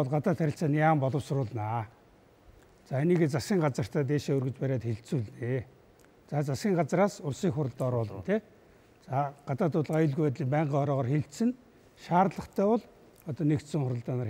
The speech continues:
хилцэн, тий. Ингээл одоо явах ёстой шүү дээ. Гэтэл энэ чинь ингээд бид нэр хит задгааруулад, хит олон нийтийн хилцүүлэг хийгээд ингээд гадаад бодлогын шийдвэр гаргах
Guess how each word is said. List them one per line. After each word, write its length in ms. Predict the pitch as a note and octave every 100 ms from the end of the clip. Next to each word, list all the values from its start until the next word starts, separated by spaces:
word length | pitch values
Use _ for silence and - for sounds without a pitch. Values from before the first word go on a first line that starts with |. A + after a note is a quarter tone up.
| G2+
хилцэн, 260 | - - -
тий. 140 | F#3+ A3 _ -
Ингээл 340 | F3 C#4+ A3 F#3+
одоо 180 | D#3 E3+
явах 220 | D3 -
ёстой 220 | - G#3
шүү 100 | -
дээ. 640 | - - - - - - D#3
Гэтэл 160 | -
энэ 140 | A3+ A#3
чинь 180 | - G3+
ингээд 180 | F#3+ E3
бид 180 | E3 -
нэр 140 | E3+ - - - -
хит 240 | - G#3
задгааруулад, 720 | - F3 - F3+ D3+ B2 C#3 - - - - - - - - -
хит 240 | F3+ -
олон 220 | E3 F#3+
нийтийн 280 | F3+ - D#3 D3+
хилцүүлэг 380 | - F3+ C#3 B2+
хийгээд 340 | C3+ D3+ C#3 C3+
ингээд 240 | C#3 B2 - - - - _ - E3+
гадаад 300 | D3 C#3+ E3+
бодлогын 240 | C#3+ E3+ C#3+
шийдвэр 320 | F#3 D3+ A#2+
гаргах 240 | C#3+ C3